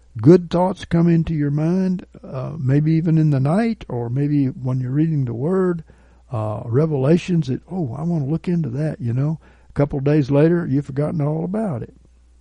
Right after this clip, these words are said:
right? It's God leading you, guiding you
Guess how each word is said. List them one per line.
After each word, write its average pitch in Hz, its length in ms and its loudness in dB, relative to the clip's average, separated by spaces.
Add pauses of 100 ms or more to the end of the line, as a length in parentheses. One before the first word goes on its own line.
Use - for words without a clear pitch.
(140)
right? 139 240 -4 (140)
It's 127 180 -4
God 185 340 2
leading 160 580 4
you, 127 460 -2 (540)
guiding 160 540 2
you 131 340 -2